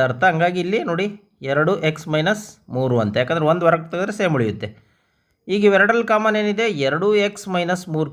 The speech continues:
ಕಾಮನ್ ಇದೆ. ನೆಕ್ಸ್ಟ್ ಇದ್ರಲ್ಲಿ ಕಾಮನ್ನು ಮೂರು ಎಕ್ಸ್ ಪ್ಲಸ್ ಒಂದು ಕಾಮನ್ ಇದೆ. ಈಗ therefore ಎರಡು ಎಕ್ಸ್ ಮೈನಸ್ ಮೂರು ಇಂಟು ಮೂರು ಎಕ್ಸ್ ಪ್ಲಸ್ ಒಂದು is equal to ಸೊನ್ನೆ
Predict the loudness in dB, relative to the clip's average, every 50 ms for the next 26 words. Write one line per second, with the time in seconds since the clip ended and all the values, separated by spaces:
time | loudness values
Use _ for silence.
0 | 2 2 2 2 0 -2 -2 -4 -6 -10 -14 -18 _ _ _ _ _ _ _ _
1 | _ _ _ _ _ _ _ _ _ _ _ _ _ _ _ _ _ _ _ -4
2 | -2 -2 -2 0 0 0 2 2 2 2 4 2 2 4 2 0 0 0 -2 -2
3 | -4 -6 -4 -4 -2 -2 0 2 2 2 2 0 -4 -6 -12 -6 -6 -6 -6 -6
4 | -8 -6 -4 -4 -2 0 0 0 0 0 -2 -2 -4 -6 -6 -10 -12 -10 -8 -6
5 | -2 2 2 2 2 2 2 0 0 0 -2 _ _ _ _ _ _ _ _ _
6 | _ _ _ _ _ -10 -4 -2 -2 0 0 2 2 0 0 -2 -4 -6 -4 -2
7 | 0 0 0 0 -2 -4 -4 -2 -2 -2 0 0 2 2 2 2 2 0 -2 -4
8 | -6 -10 -18 _ _ -8 -4 -4 -4 -2 -2 0 0 0 0 -2 -2 -4 -2 -2
9 | 0 0 0 0 -2 -2 -2 -2 -4 -4 -4 -12 -6 -2 -2 -2 -2 -2 -4 0
10 | 0 0 2 0 0 -2 -4 -6 -8 -18 _ _ _ _ _ _ _ _ _ _
11 | _ _ -6 -4 -4 -2 -2 0 0 2 2 2 -2 0 0 0 2 2 4